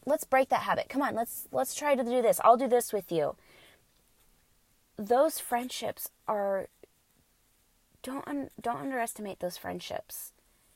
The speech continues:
because those friendships are the friends that are, they're gonna be able to give you the truth when the truth is sometimes gonna hurt. And just 'cause the truth might be painful, we still need to hear it.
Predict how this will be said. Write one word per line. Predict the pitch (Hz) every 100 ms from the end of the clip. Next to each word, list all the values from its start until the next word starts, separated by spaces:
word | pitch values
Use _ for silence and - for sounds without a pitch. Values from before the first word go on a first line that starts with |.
| _ _ -
because | 220 226
those | 247 247
friendships | - 247 262 - 196 - - - - _ _ _ _ _ _ _ -
are | 220
the | 220
friends | 214 - 233 220
that | 220
are, | - 87
they're | 226
gonna | 269 285
be | 208
able | 202 185
to | 180
give | 208
you | 208
the | 175
truth | - - 214 262 285 - - - -
when | 220
the | 202
truth | - 247 247
is | 226
sometimes | - 233 240 226 -
gonna | 185 151 -
hurt. | - 101 - _ _ _ - - - - _ _ - -
And | 214 214 208 202 - -
just | 233 -
'cause | 247
the | 220
truth | - - 240 214
might | 214
be | 202 -
painful, | 196 202 214 190 185 180 - _ -
we | 190
still | - 208 202
need | 180
to | 170
hear | 165 170
it. | -